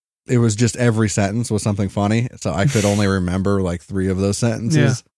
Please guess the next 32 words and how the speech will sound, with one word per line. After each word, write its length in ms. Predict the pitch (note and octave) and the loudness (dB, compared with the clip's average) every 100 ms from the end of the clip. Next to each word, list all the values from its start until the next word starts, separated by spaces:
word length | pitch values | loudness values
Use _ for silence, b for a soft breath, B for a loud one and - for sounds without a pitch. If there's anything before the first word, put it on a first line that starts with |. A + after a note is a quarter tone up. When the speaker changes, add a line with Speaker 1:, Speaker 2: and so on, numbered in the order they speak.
| _ | _
Speaker 1:
by 80 | G2 | -2
the 80 | F#2+ | 0
time 220 | G#2 G2 | 0 0
I 80 | F#2 | 0
left. 360 | F2 G2+ A#2+ - _ _ A#2+ | 2 2 2 -4 _ _ -2
But 140 | A#2 | 0
anyway, 340 | A#2+ A2 G#2 F#2+ _ _ _ | 2 2 0 -2 _ _ _
one 200 | B2 C3+ | -2 0
of 80 | D3 | 2
'em 180 | D#3 D3+ | 0 2
was, 280 | B2 G#2+ A2+ _ _ _ | 2 0 -6 _ _ _
"You 100 | B2 | -2
know, 140 | G3+ B3 | 0 0
I, 120 | A3+ | 0
I've 140 | F3 G3+ | 0 0
been 160 | C#4 | 2
to 80 | D#3 | 0
over 280 | A#2 D3+ C#3 | 0 0 -2
fifty 420 | - C3+ D#3 F3 | -2 -2 -2 -2
Celtics 560 | D#3 C3 D#3 - B2+ - | -2 -2 -2 -2 -4 -4
games." 520 | - G#1+ G1+ - - _ _ _ _ | -8 -8 -10 -14 -14 _ _ _ _
Speaker 2:
Wow. 280 | - D3+ - _ _ _ - | -6 -6 -6 _ _ _ -10
Speaker 1:
Which 500 | A#2+ A2+ G2 - - _ | 2 2 2 -4 -14 _
seems 240 | - A#3 F#3+ | -4 -2 0
like 120 | B2 | 0
a 60 | |
lot 320 | A2+ A#2 G#2+ - | 0 2 0 -4
to 80 | |
me. 220 | F#2 F2 D#2+ | -8 -6 -4
I 120 | A2+ | 0
don't 120 | A#2 | 2
know. 240 | G#2 F2 | 2 0